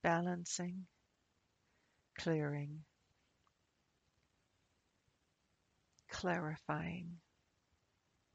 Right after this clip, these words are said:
sealing.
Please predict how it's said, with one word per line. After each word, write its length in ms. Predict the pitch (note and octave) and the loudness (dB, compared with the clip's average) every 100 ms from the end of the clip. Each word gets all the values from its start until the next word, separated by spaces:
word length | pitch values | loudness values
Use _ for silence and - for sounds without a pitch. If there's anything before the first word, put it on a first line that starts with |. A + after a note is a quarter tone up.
| _ _ _ _ _ _ _ _ _ _ _ _ _ _ _ _ _ _ _ _ _ _ _ _ _ _ _ _ | _ _ _ _ _ _ _ _ _ _ _ _ _ _ _ _ _ _ _ _ _ _ _ _ _ _ _ _
sealing. 720 | - - F#3 E3 D3+ F3+ | -2 0 0 -2 -4 -8